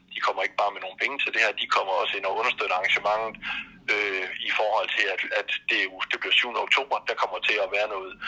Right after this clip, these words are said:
der kommer til at være noget stort oktoberfest-tema nede i vores, øh, nede i vores, øh, opgraderede, øh, nede i vores opgraderede spilhal, så, så, øh, så det bliver, det, det, det, det skal være festligt at være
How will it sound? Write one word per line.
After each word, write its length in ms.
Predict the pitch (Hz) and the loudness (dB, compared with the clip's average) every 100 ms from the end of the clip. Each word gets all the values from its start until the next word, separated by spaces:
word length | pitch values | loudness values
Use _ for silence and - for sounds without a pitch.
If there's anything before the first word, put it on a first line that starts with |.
| - - | -6 -4
der 60 | - | 0
kommer 160 | 113 113 | 0 2
til 100 | - | 0
at 60 | 107 | 0
være 100 | 107 | 0
noget 140 | 104 - | -2 0
stort 200 | 110 107 | -2 -2
oktoberfest-tema 960 | - - - 113 120 117 104 - 104 95 104 | -6 2 2 2 -2 0 0 2 0 0 -4
nede 120 | 113 113 | -2 -2
i 60 | 95 | -2
vores, 220 | 95 - 95 | -2 -2 -2
øh, 100 | 92 - - - - | -4 -6 -10 -12 -4
nede 140 | 110 - | -4 -2
i 60 | 95 | 0
vores, 200 | 95 - 95 | 2 2 0
øh, 260 | 92 95 92 - | -4 -4 0 0
opgraderede, 520 | - - - 95 98 - 101 | 0 -2 -2 -2 -2 -2 -2
øh, 120 | 101 104 | -4 -2
nede 120 | 120 | -2
i 60 | 98 | 0
vores 140 | 98 110 | 0 0
opgraderede 400 | - 98 95 - | 0 -2 -2 -2
spilhal, 400 | - 123 123 - - | -2 0 0 -2 -2
så, 80 | 104 95 - - - - | 0 -2 -6 -10 -4 0
så, 100 | 117 107 101 | 2 2 2
øh, 200 | 101 101 101 | 0 0 0
så 60 | - | 0
det 80 | 117 113 | 0 0
bliver, 220 | 117 104 101 - | 0 0 0 0
det, 100 | 123 117 | -2 0
det, 100 | 135 120 110 104 | 0 -2 -4 -4
det, 100 | 135 135 127 | -2 0 2
det 60 | - | 2
skal 140 | 135 131 | 2 2
være 140 | - | -2
festligt 260 | 165 - - | -2 -4 -6
at 60 | 107 | -2
være 140 | 104 | -2